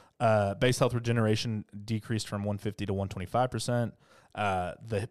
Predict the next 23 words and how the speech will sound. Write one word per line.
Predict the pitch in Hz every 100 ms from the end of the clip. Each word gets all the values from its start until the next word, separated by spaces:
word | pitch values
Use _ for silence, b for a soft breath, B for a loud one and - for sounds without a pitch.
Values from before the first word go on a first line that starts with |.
| -
passive | - 123 117 113
healing | - 113 117 117
from | 113 104
damage | 110 110
taken | - 110 110
is | 98
fif-, | - 110 - _
goes | 113 104
from | 98
fifteen | - 113 110
to | 98
twelve | - 139
percent, | 139 120 135 127 - b b b b b
and | 120 110 104
the | 104
regenerator | 101 104 120 113 110 110 104
duration | 92 107 104 110 - 107
also | 107 110 - 113
increases. | 107 104 - 113 101 90 90
So | 110 101 95
it | 107 -
takes | 113 - -
you | 104 101 98 95